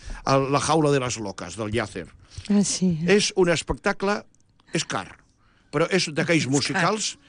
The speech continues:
Speaker 1: que jo recomano a tothom,
Speaker 2: Sí, muy bueno.
Speaker 1: perquè és categoria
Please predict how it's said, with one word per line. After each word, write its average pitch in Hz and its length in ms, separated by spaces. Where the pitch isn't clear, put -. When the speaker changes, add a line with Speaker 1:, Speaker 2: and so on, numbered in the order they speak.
Speaker 1:
que 147 140
jo 165 100
recomano 131 600
a - 40
tothom, 196 460
Speaker 2:
Sí, 139 360
muy 143 180
bueno. 143 160
Speaker 1:
perquè 139 160
és - 60
categoria 156 540